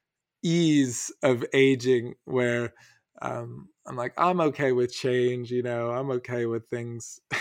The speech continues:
<laughs> breaking down," but I'm such a passionate outdoorsman and I love s-, love sports so much that watching my body start to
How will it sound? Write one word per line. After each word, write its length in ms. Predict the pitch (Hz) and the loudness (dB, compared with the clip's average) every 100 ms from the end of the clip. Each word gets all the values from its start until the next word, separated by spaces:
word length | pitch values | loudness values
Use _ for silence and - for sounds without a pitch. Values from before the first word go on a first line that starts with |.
| 539 554 523 440 | -6 -8 -10 -8
<laughs> 680 | 381 - 170 - - 151 - | -2 -2 -2 -10 -16 -16 -4
breaking 380 | 143 139 135 139 | 2 2 2 0
down," 180 | 131 131 | 0 2
but 100 | 127 | 0
I'm 180 | 135 131 | -2 -4
such 440 | - - 147 151 | -8 0 0 0
a 80 | 151 | -6
passionate 680 | - 123 135 - 135 123 _ _ - - | -4 -2 -2 -4 -8 -8 _ _ -14 -2
outdoorsman 800 | 120 120 117 113 120 131 131 123 | 0 0 0 0 0 -2 -4 -6
and 160 | 113 117 | -10 -8
I 60 | |
love 260 | 113 113 113 | -4 -4 -6
s-, 200 | - - _ - - | -12 -20 _ -16 -6
love 200 | 127 123 | -4 -4
sports 480 | - - 113 117 - | -10 -4 -4 -4 -6
so 160 | 143 | -6
much 380 | 135 139 196 - | -4 -4 -6 -6
that 240 | 123 113 - _ - - _ _ - | -2 -4 -6 _ -20 -20 _ _ -2
watching 680 | 135 - 135 - 139 135 | 6 6 4 -2 -4 -4
my 420 | 123 117 113 117 - _ _ _ _ - | -4 -4 -4 -8 -10 _ _ _ _ -18
body 480 | 120 123 120 123 123 | 2 6 6 4 0
start 500 | - - 123 120 - | -4 -2 0 0 -4
to 640 | - 123 120 117 117 - | -2 4 4 2 -4 -8